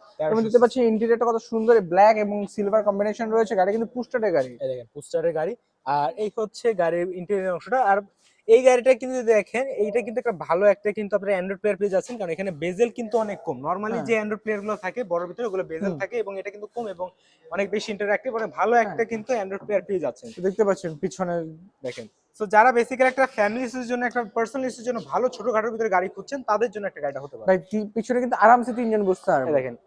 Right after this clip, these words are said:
Speaker 1: অনেক জায়গা আছে কিন্তু এখানে।
Speaker 2: হ্যাঁ।
Speaker 1: So
Speaker 2: এবং চারটা চাকা আবার বলে যে চারটা চাকা ফ্রেশ কন্ডিশন রয়েছে। গাড়ির
Speaker 1: আচ্ছা।
Speaker 2: সামনে পিছনে গ্লাস অরিজিনাল, চারটা লাইট অরিজিনাল। দেখতে পাচ্ছেন যে এটা কিন্তু অরিজিনাল গ্লাস, এবং এটা কিন্তু ফোর স্টারের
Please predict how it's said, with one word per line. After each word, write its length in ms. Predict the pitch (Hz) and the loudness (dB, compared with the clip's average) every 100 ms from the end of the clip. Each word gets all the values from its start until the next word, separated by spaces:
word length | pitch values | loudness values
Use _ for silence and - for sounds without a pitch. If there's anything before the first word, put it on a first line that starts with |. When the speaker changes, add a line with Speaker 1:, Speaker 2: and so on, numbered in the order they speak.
| 175 | -2
Speaker 1:
অনেক 160 | 233 190 170 | -2 0 0
জায়গা 160 | 156 165 | 0 -2
আছে 120 | - | -6
কিন্তু 200 | 139 127 117 | -18 -14 -14
এখানে। 140 | - | -8
Speaker 2:
হ্যাঁ। 120 | 170 123 - | -8 -8 -8
Speaker 1:
So 60 | 156 165 | -2 4
Speaker 2:
এবং 120 | 208 214 | 4 6
চারটা 280 | 226 214 233 233 | 10 10 10 4
চাকা 160 | 233 226 | 2 2
আবার 140 | 220 226 220 | 4 4 6
বলে 140 | 226 | 6
যে 60 | 226 | 6
চারটা 300 | 202 190 214 220 | 4 4 2 0
চাকা 200 | 214 220 | -2 0
ফ্রেশ 180 | 202 202 - | 2 2 0
কন্ডিশন 280 | 208 196 202 202 | -6 -6 -4 -2
রয়েছে। 220 | 196 226 | -2 -4
গাড়ির 280 | 170 143 208 | -2 -2 -2
Speaker 1:
আচ্ছা। 120 | 214 - _ - | -8 -12 _ 0
Speaker 2:
সামনে 240 | 185 190 220 202 | 2 2 0 2
পিছনে 340 | 214 - 220 226 190 | 2 2 2 4 8
গ্লাস 200 | 202 196 | 6 6
অরিজিনাল, 440 | 202 196 185 208 220 208 | 4 4 2 0 -2 2
চারটা 260 | 208 185 196 190 | 4 6 6 4
লাইট 120 | 185 185 | 6 6
অরিজিনাল। 260 | 180 208 214 175 | 6 0 -2 -4
দেখতে 160 | 175 202 | -2 0
পাচ্ছেন 200 | 220 240 220 | -2 0 0
যে 60 | 214 - _ _ 165 | 0 -4 _ _ -2
এটা 100 | 180 | -2
কিন্তু 180 | 214 240 233 202 | -2 2 6 8
অরিজিনাল 400 | 175 165 208 202 180 | 8 6 4 4 6
গ্লাস, 140 | 202 208 | 4 4
এবং 80 | 196 190 | 2 2
এটা 100 | 202 | 0
কিন্তু 120 | 214 - | -2 4
ফোর 120 | 214 233 | 6 6
স্টারের 300 | 226 233 233 | 4 2 4